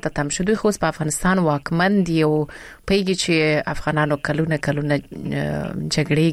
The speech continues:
ګاللې، جګړې ځپلې دي. دوی ولې اوس، اه، نشي کولای خپلواکه شي؟ ځکه چې اوس خو واکمنان دي، ورسېدل واک ته. احت-، د دې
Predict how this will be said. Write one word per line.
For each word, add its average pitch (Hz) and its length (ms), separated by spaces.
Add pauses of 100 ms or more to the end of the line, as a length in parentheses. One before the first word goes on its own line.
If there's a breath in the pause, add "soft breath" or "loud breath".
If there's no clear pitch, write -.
ګاللې، 143 400 (120)
جګړې 147 320
ځپلې 170 460
دي. 151 100 (920 loud breath)
دوی 277 260
ولې 320 260
اوس، 185 200 (100)
اه، 160 420 (360)
نشي 277 280
کولای 143 380 (100)
خپلواکه 208 600
شي؟ 147 200
ځکه 160 320
چې - 60
اوس 254 180
خو 202 80
واکمنان 214 540
دي، 202 80
ورسېدل 147 500
واک 147 180
ته. 139 160 (600 loud breath)
احت-، - 400
د - 240
دې 254 80